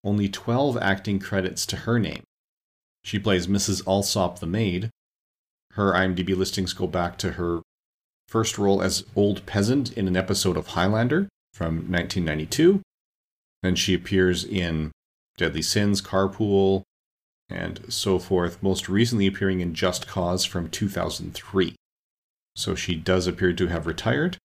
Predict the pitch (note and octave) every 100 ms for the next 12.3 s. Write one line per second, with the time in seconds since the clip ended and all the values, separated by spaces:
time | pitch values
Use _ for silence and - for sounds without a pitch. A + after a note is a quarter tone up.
0 | _ _ _ _ _ _ - - D3 A#2+
1 | B2 A2+ - G#2+ G#2 - G2 F#2 F#2 -
2 | _ _ _ - B2+ A#2 G2 G2+ F#2+ -
3 | F#2+ E2+ D#2+ G2+ A2 A2 G#2+ _ _ -
4 | - F3 F3 - A#2+ A2+ A2+ - - _
5 | _ - G#2 G2 - F2+ F2+ G2 G2 F#2+
6 | F2 E2+ E2+ F2 A2 B2 A#2+ A#2 A#2+ A2+
7 | G#2+ F2+ F2+ F2+ F2 - G#2 F2 D2 -
8 | - _ _ _ _ _ _ _ - C3
9 | A#2+ D#3+ E3+ D#3 D#3 C#3 - - A2 -
10 | A2 A2+ B2+ _ _ _ _ _ _ G2
11 | A2 A2+ A2+ G#2 A2+ - - F2+ F2 A#2+
12 | F#2+ F#2+ -